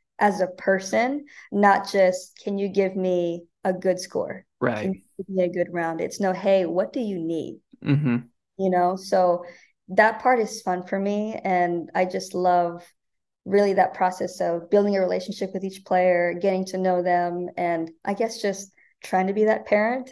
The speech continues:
Speaker 1: at, you know, <laughs>
Speaker 2: Yeah, yeah.
Speaker 1: I'm not far off from them, I guess.
Speaker 2: Yeah, absolutely. I mean, it's, it's funny that you brought up, um, having to wear multiple ha-, like, multiple hats, because,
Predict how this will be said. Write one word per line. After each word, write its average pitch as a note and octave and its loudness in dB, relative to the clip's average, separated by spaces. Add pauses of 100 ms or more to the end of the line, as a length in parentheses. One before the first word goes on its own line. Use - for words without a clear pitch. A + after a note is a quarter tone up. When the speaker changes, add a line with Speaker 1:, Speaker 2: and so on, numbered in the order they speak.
Speaker 1:
at, - -2 (300)
you G#3 -2
know, G3 -2
<laughs> E4 -2
Speaker 2:
Yeah, F#3+ 6
yeah. A3+ 8
Speaker 1:
I'm A3+ 2
not F#3+ 6 (100)
far A3 8
off G#3+ 6
from A#3+ -2
them, C4+ 6
I A#3 2
guess. B3 2 (160)
Speaker 2:
Yeah, B3+ 6
absolutely. G3+ 6
I C#3+ 6
mean, D#3+ 4
it's, D#3+ 0 (300)
it's D#3+ 4
funny G3 0
that F#3 2
you D#3 2
brought D3 4
up, D3 0
um, C#3 0
having D3+ -2
to C3+ 2
wear C3+ 0
multiple C3+ -2
ha-, C#3 -8
like, B2 -2
multiple C#3 4
hats, B2 0
because, A#2+ 0